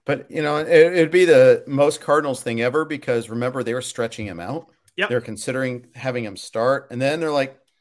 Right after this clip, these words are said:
Speaker 1: "Okay, we're gonna limit you to fifty pitches, and we're just gonna limit you to one inning at a time now." And you're talking about maybe him being an opener. It would be so Cardinals for him to close.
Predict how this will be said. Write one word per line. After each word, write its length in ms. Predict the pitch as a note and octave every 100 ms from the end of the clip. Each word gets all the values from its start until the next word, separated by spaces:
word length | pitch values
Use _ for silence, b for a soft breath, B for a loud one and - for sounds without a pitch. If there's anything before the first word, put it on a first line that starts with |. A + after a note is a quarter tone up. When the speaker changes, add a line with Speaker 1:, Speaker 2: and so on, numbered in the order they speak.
| _ b b -
Speaker 1:
"Okay, 260 | E3+ G#3
we're 120 | G3
gonna 160 | F#3 F3
limit 260 | F3+ F#3 F#3
you 80 |
to 60 | D#3
fifty 340 | - E3 E3
pitches, 640 | D3 D#3+ D#3 D#3+ D#3 D3 - _ _
and 1040 | - - C4 B3+ A#3+ A#3 A#3+ B3 A#3+ A3+
we're 100 | F#3+
just 160 | F3 D#3
gonna 140 | D3
limit 180 | C3+ C3
you 120 | B2+
to 80 | A#2+
one 180 | G#2+ A2
inning 240 | G#2 G#2
at 80 | F#2+
a 40 | F#2
time 300 | - F2 E2
now." 240 | D#2 E2+
And 640 | A2 A2 G#2+ G#2+ G#2+ G#2 - _ _
you're 80 | B2+
talking 240 | B2 C#3 A#2
about 160 | G2+
maybe 260 | G#2 B2 B2+
him 140 | A#2+
being 200 | A#2+ A#2+
an 80 | G#2+
opener. 500 | G#2+ A#2 B2+ B2 A#2+ b b -
It 100 | D#3
would 100 | D#3+
be 100 | D#3
so 300 | C#3 - C3+
Cardinals 420 | C3+ A#2+ A2+ G2+
for 120 | -
him 120 | G2 F#2
to 80 |
close. 400 | E2+ D#2 - -